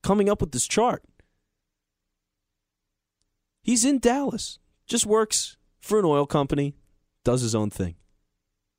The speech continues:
Pretty incredible. So I hope you enjoyed this journey as we go from the disaster that was the Dallas Cowboys to the dynasty and, and how it's made such an impact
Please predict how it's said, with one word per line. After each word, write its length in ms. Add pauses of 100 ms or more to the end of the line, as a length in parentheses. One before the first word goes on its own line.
(760)
Pretty 240
incredible. 480 (920)
So 360 (500)
I 140
hope 300
you 140
enjoyed 640 (200)
this 240
journey 560
as 140
we 100
go 240
from 500 (140)
the 140
disaster 640
that 120
was 220
the 80
Dallas 360
Cowboys 640
to 100
the 100
dynasty 800
and, 160
and 160
how 240
it's 120
made 240
such 300
an 160
impact 560